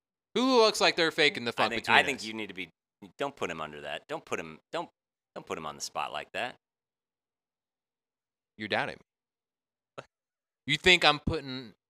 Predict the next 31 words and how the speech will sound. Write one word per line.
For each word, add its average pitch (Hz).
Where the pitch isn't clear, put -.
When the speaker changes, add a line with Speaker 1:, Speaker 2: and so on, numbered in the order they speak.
Speaker 1:
on 117
an 104
act 139
right 62
now? 76
Is 110
that 135
what 147
you 160
think? 220
Speaker 2:
<laughs> -
Speaker 1:
Think 135
I'm 135
not 127
being 127
who 120
I 107
am? 104
Speaker 2:
I -
can -
tell 277
you're 170
not 104
being 95
who 95
you 92
are. 85
You 127
got 127
this 127
weird 131